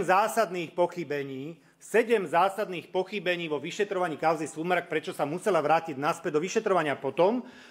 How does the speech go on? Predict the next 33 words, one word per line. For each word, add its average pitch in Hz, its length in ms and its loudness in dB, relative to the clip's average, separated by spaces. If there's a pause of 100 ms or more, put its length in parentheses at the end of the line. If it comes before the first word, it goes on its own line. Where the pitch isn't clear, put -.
(120)
čo 175 80 -2
bol 165 160 4
podaný 202 400 4
návrh 185 240 4
na 175 100 -2
podanie 190 300 2
obžaloby. 160 480 0 (1900)
A - 80 -12
si 151 160 -2
myslíte, 170 400 2
že 143 160 2
my 160 80 -2
tu - 80 -4
srandujeme, 196 640 2
že 160 80 4
nám 170 160 2
sa 185 80 -2
tu 185 160 -4
chce 165 160 0
tráviť 165 320 2
čas, 170 240 2
aby 151 160 0
sme 151 100 -2
neustále 160 460 4
hovorili 156 240 4
o - 80 -4
týchto 156 160 0
prípadoch? 196 580 2 (560)
Sedem 220 480 4
nezákonností, 175 720 2
sedem 208 400 4
zásadných 185 480 2
pochybení. 120 480 0